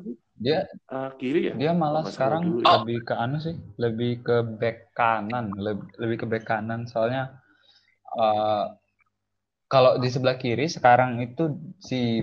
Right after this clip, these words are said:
Speaker 2: Pirlo itu lebih ngambil pemain akademi sih, soalnya kayak, eh, agak aneh juga untuk menaruh Dybala di situ atau enggak kayak Bernardeschi, soalnya input mungkin yang kepikiran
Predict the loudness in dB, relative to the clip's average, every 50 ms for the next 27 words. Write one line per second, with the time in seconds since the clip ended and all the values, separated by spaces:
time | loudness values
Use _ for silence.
0 | -2 -2 -2 -2 0 0 2 2 2 0 0 -2 -2 -2 -2 -2 0 -2 -2 -2
1 | -2 -2 -2 -2 -2 -2 -2 0 0 -2 -2 -2 -2 -2 0 0 0 -2 -2 -4
2 | -4 -6 -6 -4 0 0 0 0 0 -2 -4 -4 -4 -4 -4 -4 -6 -4 0 2
3 | 2 2 2 0 -2 -4 -2 0 2 2 2 2 -2 -6 -20 _ -20 -20 -20 -20
4 | -20 -20 -20 -20 -18 _ 0 2 2 4 4 4 2 2 0 0 -2 -4 -6 -8
5 | _ _ _ _ _ _ _ _ _ _ _ _ _ _ _ 0 0 2 4 2
6 | 2 2 2 0 2 2 2 0 0 0 -2 -2 -2 -2 -2 -2 -2 -4 -4 -6
7 | -6 -6 -4 -2 0 0 0 0 -2 -4 -6 -8 -6 -6 -4 -2 -2 0 0 2
8 | 0 0 0 -2 -4 -6 -6 -6 -6 -6 -8 -10 _ -8 -6 -4 -4 -2 -2 -2
9 | -2 -2 -2 -2 0 0 2 2 0 -2 -6 -4 -4 -4 -2 -2 -2 -2 -2 -4
10 | -4 -6 -6 -6 -6 -6 -6 -6 -6 -6 -8 -8 -12 -14 -14 -8 -4 -2 -2 0
11 | 0 -2 -4 -4 -6 -8 -8 -10 -12 -12 _ _ _ _ -14 -10 -6 -4 -4 -4
12 | -4 -6 -10 -14 _ _ _ _ _ -2 0 0 0 0 -2 -4 -6 -8 -6 -2
13 | -2 0 2 2 2 2 0 -2